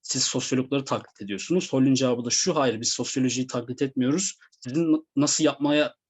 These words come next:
e, sizin yapamadığınızı yapmaya çalışıyoruz." diyor. Dolayısıyla altmışlı yıllarda, yetmişli yıllarda müthiş bir disiplinler arasılık tartışması var. Kültürel çalışmalar bize,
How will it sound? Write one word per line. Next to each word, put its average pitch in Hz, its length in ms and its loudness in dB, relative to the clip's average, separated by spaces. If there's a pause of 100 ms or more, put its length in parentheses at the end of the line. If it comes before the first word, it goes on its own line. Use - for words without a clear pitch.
(220)
e, 117 120 -6
sizin 131 300 0
yapamadığınızı 135 580 2
yapmaya 107 240 -4
çalışıyoruz." 90 520 -10
diyor. 85 120 -16 (720)
Dolayısıyla 127 560 2 (320)
altmışlı 120 460 0
yıllarda, 135 380 0
yetmişli - 380 -6
yıllarda 156 220 4
müthiş 139 440 2
bir 156 140 -2
disiplinler 143 680 0
arasılık 110 480 -4
tartışması 127 600 -2
var. 196 220 2
Kültürel 147 320 -2
çalışmalar 123 640 -2
bize, 143 360 0